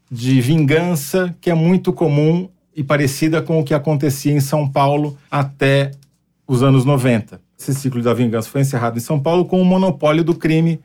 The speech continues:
pelo P C C, que criou um tribunal próprio que pune capitalmente quem descumprir suas regras, e aí as mortes entre bandidos diminuiu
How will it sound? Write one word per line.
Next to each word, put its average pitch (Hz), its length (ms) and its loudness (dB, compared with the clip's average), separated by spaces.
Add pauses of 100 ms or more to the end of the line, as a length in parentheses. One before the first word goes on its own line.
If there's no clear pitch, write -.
(400)
pelo 156 200 0
P 143 160 -2
C 139 120 -6
C, 175 380 -2 (680)
que 175 380 -2 (300)
criou 147 260 0
um 139 260 2
tribunal 135 560 2
próprio 165 580 0
que 165 140 -6
pune 123 500 2
capitalmente 139 1000 0
quem 139 480 2
descumprir 131 480 -2
suas 151 240 0
regras, 160 560 0 (340)
e 165 80 0
aí 160 440 0
as 147 240 -2
mortes 139 580 0 (120)
entre 139 500 0
bandidos 147 600 0
diminuiu 139 600 2